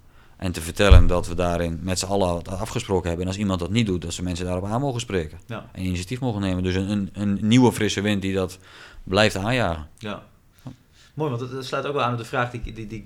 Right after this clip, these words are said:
Speaker 2: die ik wou stellen. Van, eh, je hebt, je hebt een mooie visie met elkaar gemaakt. Er is over gestemd, er komt iets uit.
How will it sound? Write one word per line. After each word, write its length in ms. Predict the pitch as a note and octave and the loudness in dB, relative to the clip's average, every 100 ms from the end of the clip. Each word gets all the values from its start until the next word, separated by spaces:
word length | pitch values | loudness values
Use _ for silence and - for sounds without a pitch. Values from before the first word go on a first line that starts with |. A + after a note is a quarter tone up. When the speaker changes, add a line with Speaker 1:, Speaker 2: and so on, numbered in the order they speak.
| G#2+ | -12
Speaker 2:
die 100 | G#2+ | -12
ik 40 | G2+ | -8
wou 140 | G2+ | -8
stellen. 340 | - C#3+ A2+ G2 | -6 -4 -4 -6
Van, 220 | G#2 - | -10 -10
eh, 280 | G#2 G#2+ G#2+ | -10 -8 -6
je 60 | |
hebt, 180 | G#2 - | -6 -6
je 60 | G#2+ | -8
hebt 120 | G2+ | -8
een 80 | G2 | -8
mooie 300 | G#2 A2 G#2+ | -6 -4 -4
visie 280 | B2+ A#2+ | -4 -4
met 140 | A#2+ A#2 | -4 -6
elkaar 280 | A2+ G#2 A2+ | -4 -4 -4
gemaakt. 460 | G#2+ G2+ G#2+ B2 | -8 -6 -6 -8
Er 300 | - - - | -18 -20 -16
is 80 | - | -10
over 180 | F#2+ F#2+ | -10 -8
gestemd, 440 | A#2 - A#2+ B2+ | -10 -6 -6 -8
er 60 | - | -12
komt 180 | G2+ F#2+ | -12 -10
iets 140 | F#2+ | -6
uit. 300 | G2 A#2 - | -4 -4 -8